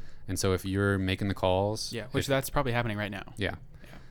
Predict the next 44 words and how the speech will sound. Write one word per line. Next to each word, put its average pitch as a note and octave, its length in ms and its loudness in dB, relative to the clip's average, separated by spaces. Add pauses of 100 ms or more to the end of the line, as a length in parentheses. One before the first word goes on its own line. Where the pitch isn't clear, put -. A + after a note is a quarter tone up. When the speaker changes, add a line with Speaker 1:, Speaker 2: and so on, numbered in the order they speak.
(100)
Speaker 1:
So G2+ 140 2
if F2+ 100 0
you're A#2 440 4
feeling A2 500 2
things G2+ 260 2
out G#2 340 4
with, G2 300 -2
uh, F#2 320 0
there's A2+ 260 4
no D3 180 6
reason F#2 480 0
for F2 220 -2
a D#2+ 260 -2 (840)
agent F2 480 -2
though. G#2 380 0 (280)
An G2+ 80 0
agent's G#2+ 380 2
gonna F2 180 0
say F2 240 0
like, D#2+ 300 -4
"Oh B2+ 120 -4
yeah, B2 220 0
we A2+ 140 2
might C#3 160 2
be G#2 100 -2
interested," F2+ 460 -4 (440)
just - 280 -2
to F2 180 2
Speaker 2:
Yeah, E2 60 0
you're A#2+ 160 -4
gonna C#3+ 100 0
answer A#2 280 0
the G#2+ 80 -4
phone G#2+ 200 -4
call G#2 160 -2
Speaker 1:
Yeah, G2+ 60 0
Speaker 2:
every G2+ 120 0
time. G#2+ 240 -6
Speaker 1:
just G#2+ 180 0
to G#2+ 60 2
get F#2 200 2
their F2+ 180 6
guy, F2 380 2
uh, E2 400 -2